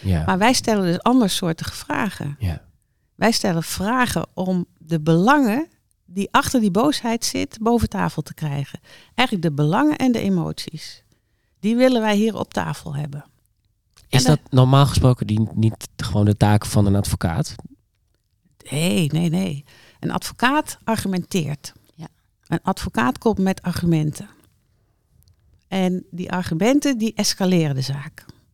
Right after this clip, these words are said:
Speaker 2: eigenlijk. Hè?
Speaker 1: Is een advocaat hier dan ook niet welkom?
Speaker 2: Hij is zeer welkom.
Speaker 1: Oké, <laughs> dat
Speaker 2: Want lang niet alle advocaten hebben dat als enige, eh, manier.
Speaker 1: Nee.
Speaker 2: Gelukkig niet.
Speaker 1: Nee.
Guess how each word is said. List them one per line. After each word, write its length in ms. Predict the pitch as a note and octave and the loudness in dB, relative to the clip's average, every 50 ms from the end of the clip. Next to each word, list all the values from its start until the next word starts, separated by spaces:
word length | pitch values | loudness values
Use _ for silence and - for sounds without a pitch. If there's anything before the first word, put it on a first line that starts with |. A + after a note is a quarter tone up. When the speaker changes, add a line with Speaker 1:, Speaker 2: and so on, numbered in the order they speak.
| _ _ _ _ | _ _ _ _
Speaker 2:
eigenlijk. 540 | - C#3+ C#3 C3 - - C3+ A#2+ - _ - - - _ _ _ _ _ _ _ _ _ _ _ _ _ _ _ _ _ _ _ _ _ | -10 -8 -8 -8 -8 -10 -12 -16 -16 _ -20 -20 -20 _ _ _ _ _ _ _ _ _ _ _ _ _ _ _ _ _ _ _ _ _
Hè? 140 | - D#3 G#3 | -6 -4 -2
Speaker 1:
Is 140 | C4 A2+ - | -2 -2 -2
een 100 | A#2+ A2 | -2 -2
advocaat 420 | A2+ - A#2+ A#2 - A#2+ A#2+ A2+ | -4 -4 -4 -2 -2 -2 -2 0
hier 160 | A2 A2 A#2 | 0 2 2
dan 140 | A2+ A2 A2 | 2 2 2
ook 100 | G#2+ G#2 | 2 2
niet 220 | A2 G#2+ G#2+ G#2+ | 2 0 0 0
welkom? 500 | G#2 G2+ G#2+ A#2 - - - D#3+ G#3 G#3+ - - - _ _ _ _ _ | 0 0 -2 -2 -2 -4 -4 -4 -4 -6 -10 -18 -20 _ _ _ _ _
Speaker 2:
Hij 100 | - E3 | -6 -4
is 140 | F3 - - | -4 -2 0
zeer 220 | - D4 D#4 B3+ | 0 2 2 2
welkom. 420 | F#3+ E3+ E3 D3+ - - - - G#2+ | 0 0 -2 -4 -6 -6 -6 -4 -4
Speaker 1:
Oké, 280 | G2+ - - G2 F#2+ - | -2 -2 0 0 0 2
<laughs> 60 | A2 G#2+ | 2 0
dat 100 | - - - - | 0 -2 -4 -4
Speaker 2:
Want 160 | - G3 F3 F3+ | -4 -2 0 2
lang 260 | G3 A3+ C4 C#4+ C#4+ | 4 6 6 8 8
niet 160 | C4+ A#3+ - | 6 6 4
alle 180 | - G3+ F#3+ F#3+ | 0 -2 0 0
advocaten 720 | G3 G3 - - - F3+ - F#3+ F3 F3 F3+ - - G3 | 0 -2 -2 -4 -8 -6 -4 -4 -2 -2 -2 -2 -4 -4
hebben 220 | F#3+ G3 F3+ F3+ D#3 | -2 -2 -2 0 0
dat 220 | D3+ G3 G#3+ - | 0 0 0 0
als 140 | G3 F#3 - - | -2 -2 0 2
enige, 640 | - A3+ A3+ A3+ G#3 G3+ - - - F#3 F3 E3+ E3+ _ - - - _ _ | 4 4 6 6 4 2 0 -2 -6 -6 -8 -8 -10 _ -20 -20 -20 _ _
eh, 260 | - E3 D#3+ D#3 D#3 D#3 D3 | -8 -6 -4 -4 -6 -6 -6
manier. 580 | D3 D#3 E3 E3 F#3+ G3 G3+ G3+ E3 D3 C#3 - _ | -4 -2 0 2 4 6 6 6 4 2 0 -4 _
Speaker 1:
Nee. 260 | _ F#2+ E2+ C3+ - - - - - | _ -16 -14 -12 -12 -14 -16 -18 -10
Speaker 2:
Gelukkig 560 | - - F3+ F#3+ G3 A#3 B3 - F3 - - | -4 0 2 4 6 6 4 4 2 -2 -4
niet. 340 | - - - - - - - - | -4 -6 -8 -10 -16 -20 -20 -20
Speaker 1:
Nee. 160 | - - - | -18 -18 -18